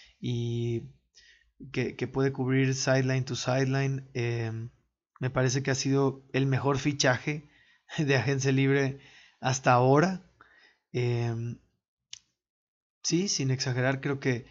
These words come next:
uno de los mejores fichajes de, de,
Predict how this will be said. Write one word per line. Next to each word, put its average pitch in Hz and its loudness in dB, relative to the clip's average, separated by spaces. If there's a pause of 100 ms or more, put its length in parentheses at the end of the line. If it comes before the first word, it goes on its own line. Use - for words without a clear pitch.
(220)
uno 151 0
de 147 4
los 131 2
mejores 135 0
fichajes 127 -2
de, 117 -6
de, 117 -4